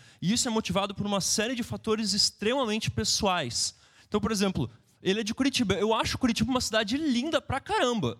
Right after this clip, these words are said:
Noventa e cinco por cento disso é porque a minha namorada tá lá. Quando ela vem pra São Paulo, São Paulo fica uma cidade linda, não interessa qual é a cor do muro.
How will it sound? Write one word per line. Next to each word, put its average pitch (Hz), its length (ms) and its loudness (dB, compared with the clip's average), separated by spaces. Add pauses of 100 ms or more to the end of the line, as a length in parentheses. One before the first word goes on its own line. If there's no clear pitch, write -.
Noventa 208 440 0
e 285 40 -2
cinco - 220 -2
por 220 140 -2
cento 214 280 -2
disso 170 520 0
é 175 80 -4
porque - 220 0
a - 20 -2
minha 214 100 0
namorada 226 380 0
tá 302 120 -6
lá. 247 220 2
Quando 156 200 -4
ela 233 140 2
vem 202 140 2
pra 196 120 -2
São 190 200 0
Paulo, 202 340 0 (300)
São 254 300 2
Paulo 240 300 2
fica 285 220 -2
uma 254 140 4
cidade 240 340 2
linda, 277 320 4
não 170 100 0
interessa 190 460 0
qual 262 120 0
é 247 40 2
a - 40 -2
cor 240 180 0
do 247 100 0
muro. 220 400 4